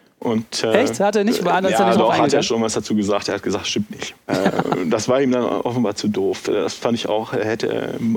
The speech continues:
Speaker 1: wir haben uns danach noch drüber unterhalten. Und ich glaube, was, was die Person eigentlich fragen wollte, und die Frage war dumm ausgedrückt. Das hat er also nicht, der Fragesteller nicht besonders clever gemacht. Und das ist auch vielleicht was U S A-spezifisches, was hier viele Religionen oder viele Kirchen ausmacht, ist die Gemeinschaft.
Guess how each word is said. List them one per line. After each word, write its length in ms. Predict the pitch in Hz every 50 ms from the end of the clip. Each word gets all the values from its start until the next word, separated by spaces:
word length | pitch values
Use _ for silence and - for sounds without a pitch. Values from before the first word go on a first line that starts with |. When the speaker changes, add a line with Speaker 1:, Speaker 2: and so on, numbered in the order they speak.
| -
Speaker 1:
wir 280 | - 104 107 104 117 117
haben 80 | 131 139
uns 100 | 131 -
danach 280 | 110 - 113 117 - 156
noch 100 | 127 123
drüber 240 | 110 - - 117 110
unterhalten. 680 | 113 117 110 113 107 104 - 123 131 - 135 123 120
Und 60 | 113
ich 80 | 110 107
glaube, 240 | - - 127 123 107
was, 260 | 107 107 - - -
was 200 | - 113 - -
die 80 | - 117
Person 340 | - 131 110 117 135 143
eigentlich 220 | - 120 127 110 -
fragen 360 | - 120 110 139 147 131 110
wollte, 220 | 104 107 107 110
und 100 | 113 110
die 60 | - 110
Frage 260 | - - 127 147 143
war 120 | 127 113
dumm 200 | 110 110 117 127
ausgedrückt. 760 | 120 - 113 113 - - 110 92 95 92 92 92 - - - -
Das 160 | - 107 -
hat 140 | 131 113 -
er 60 | -
also 140 | - 110 113
nicht, 200 | 110 120 - -
der 220 | - 113 107 107 104
Fragesteller 440 | - 123 113 107 - - 110 101 101
nicht 140 | 110 - -
besonders 360 | 107 101 104 95 - - -
clever 260 | - 98 98 98 95
gemacht. 420 | 90 92 95 98 101 98 - - - - - - - - - -
Und 80 | 117
das 100 | 135 -
ist 140 | - 170 -
auch 100 | - 127
vielleicht 260 | - - 160 151 -
was 200 | - 110 - -
U 80 | 170 170
S 280 | 139 123 - - - - - _ _
A-spezifisches, 960 | - 127 135 139 - - - - - - 117 - - 113 - - - - - -
was 120 | 113 -
hier 360 | - 135 127 127 117 120 98
viele 260 | - - - 143 135
Religionen 640 | 117 127 123 117 113 113 113 123 135 139 147 143 139
oder 160 | - 120 123
viele 220 | 110 - 139 123 110
Kirchen 400 | - - 185 226 220 - - -
ausmacht, 420 | - 104 107 - - - 127 131
ist 140 | - - -
die 40 | 202
Gemeinschaft. 840 | - 110 107 104 107 120 127 - - - - - - - - -